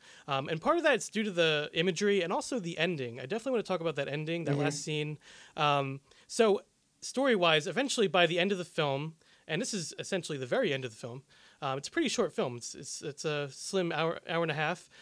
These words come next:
Speaker 2: Mm-hmm.
Speaker 1: Um, so Lord Summer Isle, who is played by, um, Christopher Lee, who's, like, the ruler of this <laughs> island, I guess, um, he tells Sergeant Howie that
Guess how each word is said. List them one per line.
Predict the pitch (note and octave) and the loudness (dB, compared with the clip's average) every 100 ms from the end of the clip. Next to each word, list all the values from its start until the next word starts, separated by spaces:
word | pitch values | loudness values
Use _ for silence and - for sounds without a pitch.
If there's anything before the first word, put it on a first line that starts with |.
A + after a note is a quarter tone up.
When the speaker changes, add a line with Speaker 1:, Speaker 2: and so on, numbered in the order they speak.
| - | -12
Speaker 2:
Mm-hmm. | C3 | -2
Speaker 1:
Um, | C#3 C#3 C#3 C#3 | 2 4 2 0
so | - E3+ | 2 4
Lord | D#3 G#3+ A3+ | 6 4 4
Summer | - G#3+ F#3+ | 2 4 6
Isle, | D3 D3 D3 A3+ G#3 | 6 4 4 0 -2
who | F3 D#3+ | -2 0
is | D3+ D3 - | 0 0 -4
played | - D3 C3 | -4 -2 0
by, | C3 C3 C3+ C3+ _ - | 0 0 -2 -6 _ -10
um, | D3+ B2+ B2 B2+ _ _ | -6 -4 -6 -10 _ _
Christopher | E3 - D#3 | -10 -8 -6
Lee, | C#3 B2+ D#3+ G#3+ - - - - _ | -6 -6 -6 -10 -18 -20 -20 -20 _
who's, | F3+ D#3+ D#3 | -4 -2 0
like, | C#3 C3+ | -2 -2
the | D3 | -4
ruler | C#3+ C#3+ C#3+ | -2 0 2
of | C3 | 2
this | C3 C3+ - F#3+ | 0 0 2 2
<laughs> | F#3 | 0
island, | C3+ C3+ C#3+ | 0 -2 -2
I | C#3 | -4
guess, | C#3+ E3+ - - - - | -4 -6 -14 -16 -18 0
um, | C3+ C3+ D3 | 2 2 0
he | - F#3+ | -2 0
tells | F#3+ F3 E3 - - _ - | 4 4 4 -2 -10 _ -14
Sergeant | - D3 D3+ | -4 -4 0
Howie | C#3+ C#3 C#3+ | 0 2 0
that | C3+ C#3 C3 - | 2 2 0 -6